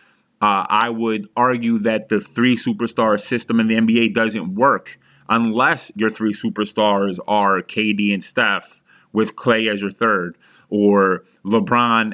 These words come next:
and D Wade as Chris Bosh as your third. Like, those are all three of the top ten guys, three of the top fifteen guys. Toby is not a top fifteen guy. So,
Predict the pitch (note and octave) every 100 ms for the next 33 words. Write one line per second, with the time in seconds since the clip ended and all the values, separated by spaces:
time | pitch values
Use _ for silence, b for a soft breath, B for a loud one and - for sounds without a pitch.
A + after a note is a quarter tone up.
0 | - A2 G2+ G2 F#2+ F#2 A#2 A#2 A2+ A2+
1 | G#2 G2+ F#2+ - B2+ - A#2+ G#2+ A2+ G2
2 | F2+ - C3+ G#2 G#2 C3+ D#3+ C#3+ C3+ B2+
3 | B2+ C3 G#2 G2+ B2+ A#2 - B2+ A#2 G#2+
4 | G#2+ G#2+ G#2 A2+ A2 F#2+ G#2+ G2+ G2+ -
5 | G#2+ G2+ F2+ B2 B2+ A#2 G2 F#2+ - F2
6 | F#2 - F2+ G2+ E2+ - - F2 F2